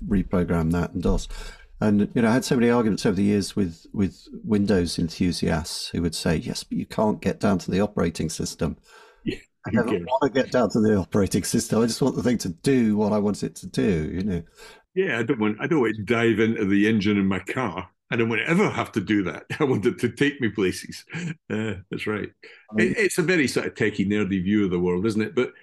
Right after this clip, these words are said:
Speaker 2: there's something about the frictionless interface that's very interesting about Apple. They, they try to reduce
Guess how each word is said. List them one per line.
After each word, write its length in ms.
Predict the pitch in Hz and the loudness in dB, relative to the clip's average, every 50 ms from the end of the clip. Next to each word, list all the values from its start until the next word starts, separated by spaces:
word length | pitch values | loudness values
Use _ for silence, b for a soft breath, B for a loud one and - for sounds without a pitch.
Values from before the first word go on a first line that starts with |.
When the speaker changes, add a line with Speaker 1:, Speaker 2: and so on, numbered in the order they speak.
| B B - | B B -2
Speaker 2:
there's 180 | - 175 180 - | 0 0 0 2
something 280 | - 294 - - 302 | 0 -2 0 0 0
about 160 | 220 180 - - | 0 0 0 0
the 80 | 131 | -4
frictionless 480 | - - 151 - - - 120 110 - - | -2 -2 -2 -2 0 0 0 0 2 2
interface 500 | 131 123 - - 92 104 101 92 - - | 0 0 0 -2 -2 0 0 -2 -2 -6
that's 140 | - - - | -10 -6 0
very 240 | 120 117 113 104 | 0 2 2 2
interesting 400 | 104 95 - 95 90 - - 95 | 0 0 0 -2 -4 -2 -4 -6
about 180 | 92 90 98 - | -4 -4 -6 -6
Apple. 320 | 95 90 92 - 98 95 | -8 -8 -6 -4 -4 0
They, 120 | 98 107 107 | 0 0 0
they 180 | - 117 110 - | 2 2 0 0
try 240 | - - 131 135 127 | 0 -2 0 0 0
to 320 | 120 - 113 104 104 98 | 0 2 0 2 2 2
reduce 720 | 101 107 110 107 92 85 113 131 123 - - - - - | 2 0 0 0 0 0 2 2 2 0 -2 -8 -10 -14